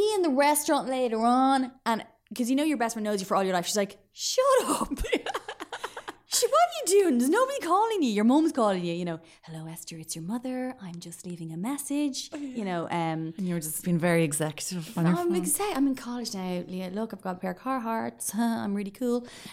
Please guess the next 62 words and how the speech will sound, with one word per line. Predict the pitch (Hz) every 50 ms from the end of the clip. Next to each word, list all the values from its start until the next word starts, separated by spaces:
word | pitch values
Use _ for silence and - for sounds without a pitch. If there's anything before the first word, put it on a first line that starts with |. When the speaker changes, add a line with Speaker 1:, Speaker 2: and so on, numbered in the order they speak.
| - -
Speaker 1:
Um, | - 185 180 175 175 170 170 170 - -
so, | - - - 185 175 170 170 170 170 165 156 127 - - _ _ _ _ _ _ _ _ _ _ _
yeah, | - 190 170 147 143 - -
but, | - -
like, | 226 226 -
you | 277 262
don't | 311 311
know | 302 240
what | 170 - -
you're | 156 156
doing. | 156 151 147 147 - - 180
We | 196 208 214
used | 208 233 240 269 254 -
it | -
in | 190
a | 175
different | 165 170 165 - 170 165 165
way. | 165 160 156 147 117
It | 101
was | 156 -
completely | 208 202 208 240 208 175
different, | 151 180 175 - 175 170
and | 170 175
I |
have | 185 196
no | 214 214 202
concept. | 208 - 220 214 208 - 165 -
I | 170
can't | - 190 202 -
relate | 170 165 170 180 165
it. | 165
We | 175 185
just | 180 - -
didn't | 175 160 156
have | 151 165 170 208 208
it, | 180 -
so | - 170 156 147 156 156
it | 147
was | 156 165 156 160
like, | 156 151 151 - - _ - - - - - - - _ _ _ _ _ _ -
I | 175
don't | 165 165 156
know. | 156 160 175 185 170 160 156 - - _ _ _ _ _ _ _ _ -
What | 214 208
did | 214 190
we | 202 190
do? | 220 202
We, | 208 214 190 - - -
we | - 262
just, | 240 214
like, | 180 - 180 -
we | - 196
did | 170 240 240
the | 233
same | 214 - 214 185 175
thing, | - - 214 208 196
but | 170 180 165
in, | 165 170
like, | 165 160 - -
oh, | 180 170
you | 190 208
know, | 160 143 147